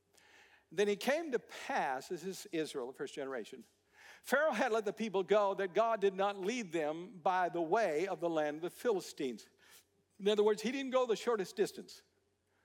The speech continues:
Although that was near, which is about a month's journey, for God said, "At least perhaps the people," watch this, "change their minds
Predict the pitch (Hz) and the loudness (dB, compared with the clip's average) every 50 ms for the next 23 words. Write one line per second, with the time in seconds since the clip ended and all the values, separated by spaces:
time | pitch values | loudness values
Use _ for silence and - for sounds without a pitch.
0 | _ _ _ _ _ - - - 185 196 214 190 220 226 226 254 269 285 277 269 | _ _ _ _ _ -14 -2 2 4 4 6 6 6 4 6 4 2 2 0 0
1 | 254 220 175 - 240 262 370 403 370 269 180 139 139 147 170 208 190 - _ _ | -2 -2 -2 -2 -2 0 2 2 4 4 2 2 2 0 -2 -4 -8 -12 _ _
2 | _ _ _ _ _ _ - - 151 - 180 165 175 185 185 175 160 170 175 180 | _ _ _ _ _ _ -14 -12 -8 -8 -6 -4 -2 0 0 0 0 -2 -4 -6
3 | 175 - - - 165 160 131 117 123 151 _ _ _ _ _ _ _ _ _ _ | -6 -10 -6 -2 -2 -2 -2 -2 -6 -10 _ _ _ _ _ _ _ _ _ _
4 | _ _ _ _ _ _ - - - - _ - - 202 190 240 254 285 302 233 | _ _ _ _ _ _ -20 -20 -20 -20 _ -2 0 2 2 4 2 2 0 -2
5 | - 240 233 220 208 190 196 247 285 254 - - - 233 196 - 226 233 233 233 | 2 2 2 4 4 4 2 2 2 -2 -6 -6 -2 -2 -2 0 2 0 0 0
6 | - - - - 196 170 - - - 233 240 185 185 165 147 170 185 220 208 - | -2 -6 -8 -8 -8 -8 -8 -6 -4 -4 -2 -2 -2 0 2 2 2 2 0 -2
7 | - 170 156 - - - _ _ _ _ _ _ _ _ - - 214 226 247 254 | -4 -4 -4 -4 -8 -18 _ _ _ _ _ _ _ _ 0 2 2 2 2 0
8 | 233 208 196 220 220 214 214 214 214 214 190 147 110 101 98 - - - - | -2 0 0 0 0 2 0 0 2 0 0 -2 -4 -10 -14 -16 -18 -18 -20